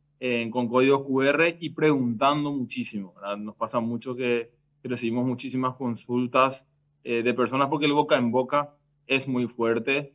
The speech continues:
En tener la ventaja de no tener que tener la billetera para poder comprar, eh, solamente el celular es una ventaja que realmente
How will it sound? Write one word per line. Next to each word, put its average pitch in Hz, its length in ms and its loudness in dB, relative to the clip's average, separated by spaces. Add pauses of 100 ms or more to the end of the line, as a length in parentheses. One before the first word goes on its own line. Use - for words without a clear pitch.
(120)
En 113 440 -2
tener 123 300 0
la 139 160 6
ventaja 135 680 4
de 127 120 -4
no 131 180 -4
tener 131 300 -4
que 139 80 -10
tener 127 300 -6
la 131 160 2
billetera 127 580 -2
para 127 180 -2
poder 123 240 -2
comprar, 123 600 0 (400)
eh, 120 160 -2
solamente 127 420 2
el 135 80 2
celular 131 720 2
es 117 160 -6
una 120 160 0
ventaja 117 380 -2
que 123 100 -4
realmente 113 640 -4